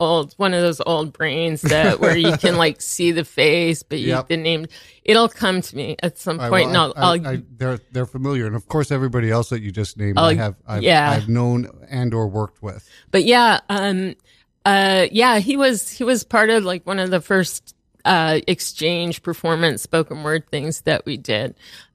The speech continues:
Speaker 1: um, that I, I worked with Louis Cherno on from A B C No Rio and, uh, some,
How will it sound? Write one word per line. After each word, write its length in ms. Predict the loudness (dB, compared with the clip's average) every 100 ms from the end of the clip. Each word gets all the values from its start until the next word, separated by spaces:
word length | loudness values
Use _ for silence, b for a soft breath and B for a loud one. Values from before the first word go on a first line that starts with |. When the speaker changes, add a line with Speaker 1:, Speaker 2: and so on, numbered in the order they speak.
| -2
Speaker 1:
um, 360 | 0 2 2
that 140 | 2 4
I, 220 | 4 2 0
I 180 | -2
worked 380 | -2 -2 -2 -2
with 120 | -4
Louis 240 | 0 0 -2
Cherno 360 | -2 -4 -2 -2
on 160 | -2
from 220 | -2 -8
A 100 | -6 -6
B 120 | -6
C 220 | -6 -6
No 140 | -4
Rio 460 | -2 0 2 0 -2 B B B _ -2
and, 560 | 0 0 0 -2 -6 -10 _
uh, 480 | 2 4 4 4 2
some, 500 | 0 0 0 0 -4